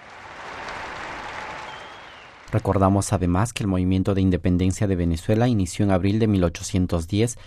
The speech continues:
con el establecimiento del Cabildo de Caracas. Posteriormente, en marzo de mil ochocientos once,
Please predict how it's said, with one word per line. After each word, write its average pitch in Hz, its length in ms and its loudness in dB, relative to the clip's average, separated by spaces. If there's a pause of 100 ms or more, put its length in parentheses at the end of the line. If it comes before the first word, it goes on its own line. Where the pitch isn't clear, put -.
(140)
con 110 160 2
el 98 80 6
establecimiento 101 760 2
del 98 160 2
Cabildo 87 360 2
de 85 120 0
Caracas. 95 640 0 (280)
Posteriormente, 101 680 4
en 113 80 6
marzo 95 300 4
de 85 80 0
mil 95 160 4
ochocientos 92 680 0
once, 104 360 0